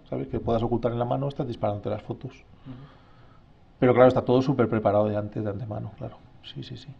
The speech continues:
Speaker 1: Y lo normal es que haya alguien que te ayude porque en muchos autorretratos sabéis que hay un espejo o hay unas sombras. El, el fotógrafo debe ser capaz desde la cámara y sin estar allí ver ese efecto de sombras cuando él se ponga o ese reflejo en el, en el, en el cristal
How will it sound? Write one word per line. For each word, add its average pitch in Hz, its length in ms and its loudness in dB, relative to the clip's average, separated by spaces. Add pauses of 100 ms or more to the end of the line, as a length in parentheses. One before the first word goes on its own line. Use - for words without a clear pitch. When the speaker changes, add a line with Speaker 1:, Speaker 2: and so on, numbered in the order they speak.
(400)
Speaker 1:
Y 131 80 4
lo 127 140 6
normal 120 320 10
es 131 100 6
que 135 380 8
haya 113 240 10
alguien 113 180 4
que 120 80 2
te 120 80 2
ayude 117 300 6
porque 110 480 0 (320)
en 110 100 -2
muchos 131 240 2
autorretratos 139 640 6
sabéis 147 180 4
que 143 80 2
hay 120 80 8
un 104 140 0
espejo - 680 0
o 104 160 -2
hay 104 140 0
unas 95 180 -8
sombras. 120 540 4 (400)
El, 120 240 2
el 113 160 -4
fotógrafo 151 400 4
debe 151 120 6
ser 143 140 0
capaz 147 300 10
desde 107 240 2
la 92 100 4
cámara 143 320 8
y 104 60 2
sin 117 100 -2
estar 113 260 4
allí 131 360 6 (240)
ver 117 240 2
ese 131 160 4
efecto 123 340 0
de 101 60 4
sombras 135 340 0
cuando 104 200 0
él 98 40 0
se - 80 -6
ponga 110 440 0 (100)
o 117 100 2
ese 127 140 4
reflejo 117 440 2
en 104 60 0
el, 101 160 2
en 107 300 -2
el, 98 240 -4
en 101 160 -6
el 101 160 -6
cristal 113 460 4